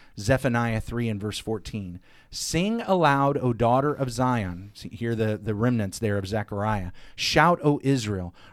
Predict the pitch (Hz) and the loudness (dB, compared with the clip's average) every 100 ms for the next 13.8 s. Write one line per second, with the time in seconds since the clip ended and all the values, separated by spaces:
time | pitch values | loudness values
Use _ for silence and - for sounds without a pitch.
0 | - 127 104 120 175 202 180 139 110 139 | 2 2 4 4 4 4 0 -4 2 4
1 | 156 131 120 127 143 170 143 113 117 120 | 4 2 0 2 2 0 0 0 -2 0
2 | 127 123 127 131 127 107 113 127 139 - | 0 4 4 6 2 0 -2 0 -2 -4
3 | 90 95 - - _ - 113 143 135 175 | -8 -10 -14 -20 _ -4 4 4 6 6
4 | 226 113 90 - _ - 131 - 151 139 | 6 4 0 -12 _ -4 0 2 2 2
5 | 123 123 117 110 95 120 120 113 117 113 | 2 2 2 -2 0 0 0 -2 -4 -4
6 | 107 107 98 - 104 123 - - - 233 | -6 -6 -6 -6 -6 -6 -8 -18 -4 0
7 | 262 175 143 - - 135 120 110 107 104 | 2 2 0 -2 0 2 4 4 2 0
8 | 107 110 101 104 165 - _ _ 107 117 | -4 -4 -2 -4 -6 -12 _ _ -8 -4
9 | 107 127 107 120 117 113 110 110 110 107 | -2 -2 0 -4 -2 -2 0 0 -2 -2
10 | 110 110 120 113 107 107 - 110 107 98 | -2 -2 -2 -2 -2 -4 -4 -2 -2 -4
11 | 101 98 95 92 92 131 - - - 127 | -4 -4 -4 -6 -8 -10 -14 -20 -6 4
12 | - - - 247 269 262 220 185 185 180 | 4 2 -2 0 2 2 2 2 2 2
13 | 196 165 135 143 139 104 92 | 0 -2 -2 0 0 -2 -4